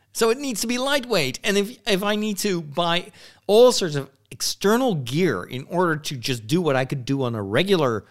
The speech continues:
Windows laptop, it defeats the purpose. So, yeah,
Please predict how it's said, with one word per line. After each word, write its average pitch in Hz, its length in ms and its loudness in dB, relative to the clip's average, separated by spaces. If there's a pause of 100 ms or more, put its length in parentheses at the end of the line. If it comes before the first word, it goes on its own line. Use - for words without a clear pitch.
(120)
Windows 139 440 0
laptop, 104 640 -6 (1700)
it 170 180 -4
defeats 247 300 0
the - 80 0
purpose. - 560 -4 (480)
So, 123 640 -4 (340)
yeah, 87 120 -14